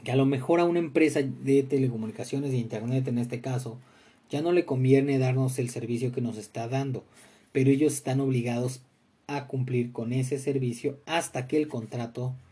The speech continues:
termine. Noveno,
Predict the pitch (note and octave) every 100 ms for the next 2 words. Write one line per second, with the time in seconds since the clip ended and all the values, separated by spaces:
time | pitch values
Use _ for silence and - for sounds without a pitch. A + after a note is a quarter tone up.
0 | _ - A2+ A#2 B2+ C#3+ D3 C3 - -
1 | - - - - _ - - _ _ -
2 | - - - - - _ _ _ _ -
3 | C#3 D3+ D3 F3 F#3 B2+